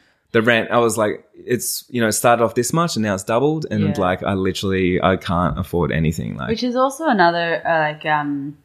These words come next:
Speaker 2: example of, like, yeah, it's sometimes business can look really easy and, you know, popular on the outside, but, you know, it's what's going on in the books that's
Speaker 1: Yeah.
Speaker 2: really happening, you know.
Speaker 1: Mm.
Speaker 2: So you do six months of this, the rent keeps going up, you've got no,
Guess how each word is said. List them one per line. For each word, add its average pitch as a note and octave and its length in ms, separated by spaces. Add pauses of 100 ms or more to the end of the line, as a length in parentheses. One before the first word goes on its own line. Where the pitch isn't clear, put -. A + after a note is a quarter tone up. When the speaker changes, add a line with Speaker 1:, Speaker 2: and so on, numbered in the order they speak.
(380)
Speaker 2:
example D#3 640
of, C#3+ 180
like, C#3 220 (200)
yeah, C#3+ 280 (100)
it's - 380
sometimes D#3 560
business D3 380
can C#3+ 440
look D#3 380
really D3+ 240
easy D3 560
and, C#3 400 (320)
you F3 80
know, D3+ 100
popular D#3 440
on C#3+ 80
the C#3+ 100
outside, C#3+ 580
but, C#3+ 360
you D#3+ 240
know, C#3+ 100
it's D3 340
what's D3+ 240
going C#3+ 260
on C#3 120
in C#3 80
the A2 80
books - 540
that's F#2+ 440
Speaker 1:
Yeah. G#2 140
Speaker 2:
really C#3+ 280
happening, - 540
you D3 100
know. - 320
Speaker 1:
Mm. F#2 400
Speaker 2:
So G#3 240
you F#3+ 540
do G3+ 220
six B3 320
months F3+ 300
of D#3+ 160
this, D3+ 420
the D3 160
rent D#3+ 240
keeps E3 220
going C#3+ 280
up, C3+ 300
you've D3 120
got C3+ 200
no, D#3 300